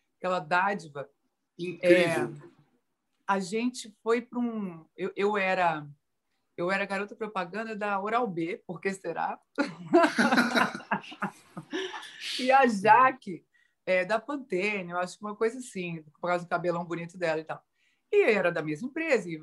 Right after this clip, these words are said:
Speaker 1: fomos fazer um, um, uma entrevista. E aí um brasileiro, pra variar,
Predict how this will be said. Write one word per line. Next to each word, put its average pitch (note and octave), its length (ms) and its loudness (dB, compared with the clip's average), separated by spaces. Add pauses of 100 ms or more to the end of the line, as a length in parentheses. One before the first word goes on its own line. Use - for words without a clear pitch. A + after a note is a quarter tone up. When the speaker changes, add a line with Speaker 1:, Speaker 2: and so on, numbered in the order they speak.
(120)
Speaker 1:
fomos D#3+ 240 -8
fazer F3 240 -6
um, E3 100 -6
um, D3+ 460 -12
uma D#3 140 -8
entrevista. A3 800 -8
E G3+ 100 -12
aí A3 180 -4
um C#4 100 -4
brasileiro, F#3+ 560 -4
pra E3 120 -4
variar, F3 680 4